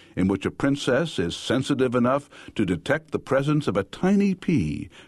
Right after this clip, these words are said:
buried beneath twenty mattresses, may also suggest how earlier generations believed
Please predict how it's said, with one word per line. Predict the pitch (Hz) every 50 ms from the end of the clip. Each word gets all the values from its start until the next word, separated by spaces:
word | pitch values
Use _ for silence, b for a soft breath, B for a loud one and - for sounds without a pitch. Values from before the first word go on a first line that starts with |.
| B -
buried | 110 120 131 139 143 147 135 123
beneath | 123 117 127 123 117 - -
twenty | - - 170 190 202 208 196
mattresses, | 175 170 156 - - 87 78 - 80 60 - - - - - b b b b b b b b b
may | - 90 92
also | 98 107 117 113 - - 101
suggest | 98 - - 87 82 101 113 160 156 - -
how | 110 104 95 -
earlier | - 131 139 131 120 98 92
generations | 87 98 92 92 92 92 95 98 104 - 104 104 92
believed | - - 101 104 110 120 131 143 143 143 139